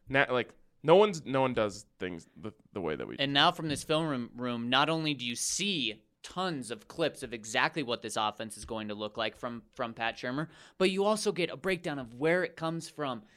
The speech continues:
Speaker 2: uh, what, exactly what you're gonna see. It's, Andre's the king of these.
Speaker 1: Okay, well, I have other points that I wanna make, but we have so many comments today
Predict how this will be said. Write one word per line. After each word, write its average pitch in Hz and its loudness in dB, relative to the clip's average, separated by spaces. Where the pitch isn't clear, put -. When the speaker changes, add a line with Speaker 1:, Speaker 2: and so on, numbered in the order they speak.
Speaker 2:
uh, 127 2
what, 147 -2
exactly 160 0
what 135 -2
you're 127 -8
gonna 131 -4
see. 131 -2
It's, - -4
Andre's 143 -2
the 123 -10
king 117 -4
of 95 -12
these. - -14
Speaker 1:
Okay, 127 2
well, 120 4
I 139 6
have 190 6
other 139 4
points 127 -2
that 123 0
I 113 2
wanna 110 0
make, 104 -4
but 98 -2
we 135 0
have 123 2
so - -2
many 135 -4
comments 120 -6
today 131 0